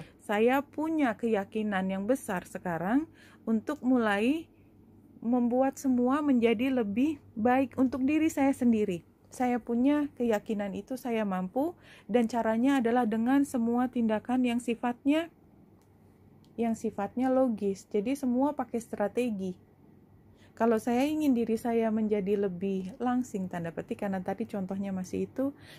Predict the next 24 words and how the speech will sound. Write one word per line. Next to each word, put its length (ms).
maka 240
saya 160
harus 480
lakukan 400
olahraga 560
yang 240
bentuknya 400
seperti 400
ini, 400
saya 240
harus 320
diet 320
yang 160
bentuknya 320
seperti 400
ini. 160
Itu 160
semua 400
bisa 240
dipelajari. 800
Dan 240
kalau 240
kita 320
lihat 240